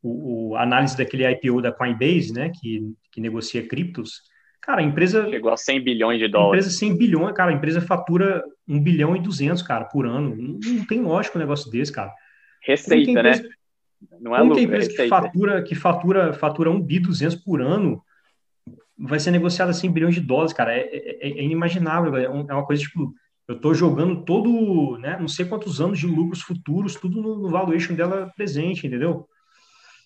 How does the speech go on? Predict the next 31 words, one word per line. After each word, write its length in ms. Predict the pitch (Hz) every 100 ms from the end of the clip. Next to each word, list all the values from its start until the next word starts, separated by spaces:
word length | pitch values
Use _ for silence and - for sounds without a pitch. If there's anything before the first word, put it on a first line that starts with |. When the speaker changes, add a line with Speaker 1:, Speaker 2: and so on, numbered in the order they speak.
| _ -
Speaker 1:
Então, 300 | 208 117 147
assim, 200 | 175 165
é, 340 | 147 135 135
é 40 | 135
insano 520 | 165 175 175 180 175
esse 160 | -
negócio, 500 | 135 117 110 104 -
né? 220 | 110 113 117
É 40 |
muito 300 | 110 143 147
insano 320 | 143 131 120
isso, 240 | 110 107 -
cara. 320 | 101 101 101
Tá 120 | 107
acontecendo 340 | - 120 -
umas 100 | 127
coisas 220 | 127 127 120
muito 180 | 135
esquisitas 480 | 143 - 113 110 127
hoje 180 | 113 113
no 60 | 107
mercado. 460 | 107 - 98 98 - _ _ _ _
Então, 200 | - -
assim, 200 | 170 175
é, 40 | 147
é, 300 | 131 131 131
é, 380 | 135 127 120 - 147
respondendo 400 | 131 - 143 147
a 40 |
sua 140 | 170 151
pergunta 680 | 143 123 120 175 175 113